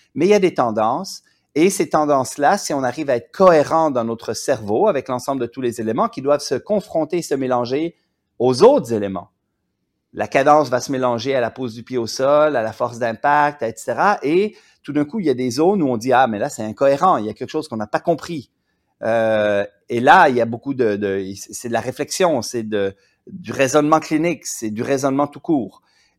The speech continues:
Et, euh, à partir de ça, ben, finalement, on essaye d'avoir, tu sais, et je pense que tout le monde essaye de faire ça, de, d'essayer d'être cohérent dans la manière dont l'ensemble des éléments de connaissance qu'on a s'intègrent dans notre propre puzzle, où là, on dit, « Bon, ben là, je pense que j'ai quelque chose. »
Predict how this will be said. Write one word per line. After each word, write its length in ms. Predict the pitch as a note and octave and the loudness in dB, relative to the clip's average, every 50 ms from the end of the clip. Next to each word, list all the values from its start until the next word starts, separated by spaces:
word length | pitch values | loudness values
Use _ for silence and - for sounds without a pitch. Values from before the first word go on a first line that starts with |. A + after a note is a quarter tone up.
| _ - | _ -6
Et, 320 | A2+ B2 B2+ B2+ B2+ A#2+ | -2 0 0 2 2 4
euh, 200 | A#2 A2+ A2 G#2 | 4 4 2 2
à 160 | - A#2+ B2 | 0 -2 -2
partir 320 | - B2+ - - C#3+ C3 A#2 | -2 -2 -2 -2 -4 -4 -4
de 80 | A2+ | -4
ça, 200 | G#2+ - D3+ F3 | -4 -2 -2 -2
ben, 140 | F3 C#3+ A#2 | 0 -2 -4
finalement, 460 | - - B2 A#2 A2 G#2+ A2+ C#3 D#3+ | -6 -6 -6 -6 -4 -2 0 0 0
on 100 | D#3+ C3+ | 0 0
essaye 260 | A#2+ A2 - D3 D3 | -2 -4 -2 -4 -2
d'avoir, 720 | C#3 C3+ A#2 G#2+ G#2+ A#2 A#2+ B2+ D3 D#3 D#3 D3+ - G2+ | -2 -2 -2 0 2 4 6 6 6 6 4 2 -4 -10
tu 60 | - - | -8 -4
sais, 280 | C3 C#3 C#3 A2+ - _ _ _ - | -4 -2 -2 -4 -6 _ _ _ -16
et 40 | A2 | -12
je 80 | - | -8
pense 160 | - D3 C#3+ | -6 -6 -6
que 80 | - - | -6 -8
tout 160 | B2 - - | -8 -6 -4
le 80 | C3 C3 | -2 0
monde 240 | D#3 F3+ F#3 D#3 B2 | 2 2 2 2 0
essaye 220 | A2+ - A#2+ A2+ | -4 -6 -6 -8
de 60 | A#2 | -8
faire 180 | A2 - - - | -8 -10 -10 -8
ça, 160 | - G#2+ G#2 | -6 -6 -4
de, 200 | G2+ G#2+ G#2 F#2 - - - - _ _ | -4 -6 -6 -8 -10 -18 -20 -20 _ _
d'essayer 460 | - - B2 B2 - - C#3+ D3 D#3 | -8 -6 -4 -4 -4 -4 -4 -2 -2
d'être 200 | C3+ B2+ A#2 - | -2 -4 -6 -4
cohérent 520 | - - D3+ C#3+ C3 B2+ B2+ C3+ C3 D3 D#3+ | 0 4 6 6 6 4 2 0 0 0 0
dans 120 | C#3+ B2+ | 0 -2
la 100 | A#2+ A#2+ | -2 -2
manière 480 | A#2+ A#2 A#2+ A#2+ A#2 B2+ C#3 C#3+ - B2 | -4 -4 -4 -4 -2 -2 -2 -4 -4 -2
dont 280 | A2 A#2+ A#2+ C3 D3 - _ _ _ - | 0 0 0 0 -2 -6 _ _ _ -6
l'ensemble 640 | B2 B2+ D3 D#3+ E3+ E3 - - F3 E3+ D#3 C#3 | 0 2 4 4 2 2 -2 -2 -2 -2 -2 -2
des 200 | A#2+ A#2+ A#2+ A#2 | -4 -6 -6 -4
éléments 320 | D3 C#3 C3+ C3+ C3+ C3 B2+ | -4 -2 -2 -2 -2 -2 -4
de 100 | A2 A2 | -4 -6
connaissance 600 | - - F#3 F3+ F3+ D#3 - - D3 C#3+ B2+ - | -4 -2 -2 0 0 -2 -2 -2 -4 -4 -4 -6
qu'on 240 | - - A#2+ A2+ A2 | -8 -8 -6 -4 -2
a 220 | A2 A#2 D3+ F3 _ _ _ _ _ | -2 -2 -2 -4 _ _ _ _ _
s'intègrent 720 | _ - - - C#3+ C3+ B2+ - C#3 C3 D3 D3 C#3 - | _ -8 -4 -2 -2 -2 0 0 -2 -2 -2 -2 -6 -8
dans 160 | A2 A2+ A2 | -6 -4 -4
notre 260 | A#2 A#2 A2+ - - B2+ | -4 -4 -6 -6 -6 -8
propre 400 | - - D3+ D3+ D3+ - C3 A2+ | -6 -4 -6 -6 -4 -4 -6 -6
puzzle, 560 | - - A2+ G2 G#2 G#2 G2+ G#2+ C3 D#3+ - _ _ _ _ _ _ _ | -4 -6 -6 -4 -2 -2 -2 -2 -2 -6 -10 _ _ _ _ _ _ _
où 120 | - C3 B2 | -4 0 2
là, 260 | B2 B2 B2+ D3+ D#3 | 6 6 8 8 6
on 100 | B2 A2 | 6 2
dit, « 160 | G2 G2+ A2 G2+ | -4 -6 -6 -2
Bon, 220 | G2 A2 B2 B2+ | 0 2 2 2
ben 120 | G#2+ F#2+ | 0 -2
là, 120 | G2 A#2+ C3 | -2 -2 -4
je 100 | - - | -2 -2
pense 220 | C3+ C3+ D3 D3 | -2 -2 -2 -2
que 120 | - C#3 A#2+ | -4 -4 -4
j'ai 160 | A2 A2+ G#2 | -4 -6 -8
quelque 160 | - G2 - | -8 -10 -10
chose. » 300 | - F#2 F2 F#2 - - | -10 -10 -10 -12 -16 -20